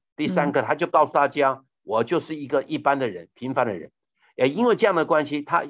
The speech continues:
Speaker 1: inspire 大家，不要是做，做内部的对抗，而是在外面怎么样去找更多的生意。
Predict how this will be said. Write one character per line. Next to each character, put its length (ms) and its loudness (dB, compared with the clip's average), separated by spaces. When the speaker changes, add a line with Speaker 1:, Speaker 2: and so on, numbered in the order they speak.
Speaker 1:
inspire 480 2
大 180 0
家， 340 -6
不 160 -2
要 220 4
是 160 -14
做， 200 0
做 200 -6
内 240 0
部 100 -6
的 100 0
对 200 -6
抗， 320 -6
而 140 -2
是 100 -20
在 140 0
外 220 -2
面 320 -4
怎 160 0
么 80 -4
样 160 0
去 100 -8
找 160 -6
更 220 -4
多 100 -2
的 80 -4
生 240 -6
意。 200 -14